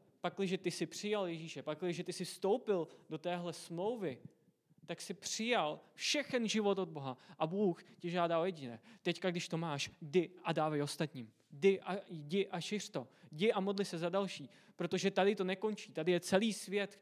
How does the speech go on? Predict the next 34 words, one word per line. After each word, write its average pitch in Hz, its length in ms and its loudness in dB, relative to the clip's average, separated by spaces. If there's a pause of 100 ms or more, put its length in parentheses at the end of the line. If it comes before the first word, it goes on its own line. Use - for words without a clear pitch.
(140)
se - 180 -4
kterým 196 320 6
já 196 300 10
chci 233 240 2
uzavřít 196 420 0
smlouvu, 170 400 -2 (200)
se 190 160 0
kterým 202 280 2
já 202 160 6
jsem 226 180 4
připravil 214 520 -2
oběť 196 500 0 (260)
a 170 80 4
se 208 100 0
kterým 202 300 4
já 208 260 6
chci, - 240 2
aby 202 160 4
byli 190 180 4
spaseni, 220 580 4
aby 180 180 2
měli 208 380 6
z 214 100 -6
mojí 202 200 2
plnosti, 208 420 -4 (180)
protože 175 300 2
já 214 260 6
mám 208 200 4
dostatek 170 380 -4
pro 208 180 4
všechny. 185 420 -2 (300)
Já 147 180 0
nemám 208 380 0
limit. 147 380 -8